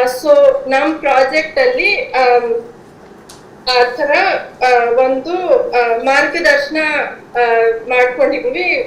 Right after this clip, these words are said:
ಎನ್-, ಆ, ಎನ್ಕೋಡಿಂಗ್ ಗೆ ಒಂದು ಗೈಡ್, ಟ್ರಾನ್ಸ್‌ಲಿಟರೇಷನ್ ಗೆ ಒಂದು ಗೈಡ್. So ಎಲ್ಲ ಒಂದೇ ಸಮ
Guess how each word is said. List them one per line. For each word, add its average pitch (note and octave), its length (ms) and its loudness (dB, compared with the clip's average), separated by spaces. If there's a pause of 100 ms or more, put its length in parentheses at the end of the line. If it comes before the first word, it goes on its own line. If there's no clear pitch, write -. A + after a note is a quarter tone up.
ಎನ್-, C#4+ 460 -2
ಆ, A#3+ 240 0
ಎನ್ಕೋಡಿಂಗ್ D4 680 2
ಗೆ C#4+ 420 2
ಒಂದು - 380 2
ಗೈಡ್, F4 560 0 (580)
ಟ್ರಾನ್ಸ್‌ಲಿಟರೇಷನ್ C#4 1080 -4
ಗೆ B3 280 4
ಒಂದು B3 280 2
ಗೈಡ್. A3+ 340 -4
So G4+ 340 -4
ಎಲ್ಲ D4+ 440 2 (200)
ಒಂದೇ C#4+ 640 0
ಸಮ C4+ 200 -4